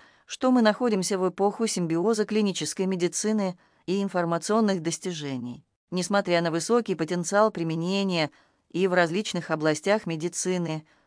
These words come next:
существуют определенные препятствия, этические дилеммы, ограничения функций, недостаточная инфраструктура, а также вопросы качества и доступности данных,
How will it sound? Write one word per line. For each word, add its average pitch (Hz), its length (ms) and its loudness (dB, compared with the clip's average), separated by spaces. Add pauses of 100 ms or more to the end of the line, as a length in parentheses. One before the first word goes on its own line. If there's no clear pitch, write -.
(240)
существуют 202 720 -2
определенные 185 680 0
препятствия, 156 760 -4 (400)
этические 175 680 -2
дилеммы, 165 560 0 (520)
ограничения 180 800 2
функций, 180 720 -2 (520)
недостаточная 196 1000 2 (300)
инфраструктура, 175 1000 -4 (840)
а 170 160 6
также 185 320 4
вопросы 185 520 2
качества 175 640 -2 (380)
и 185 80 -2
доступности 196 680 -2
данных, 143 580 -4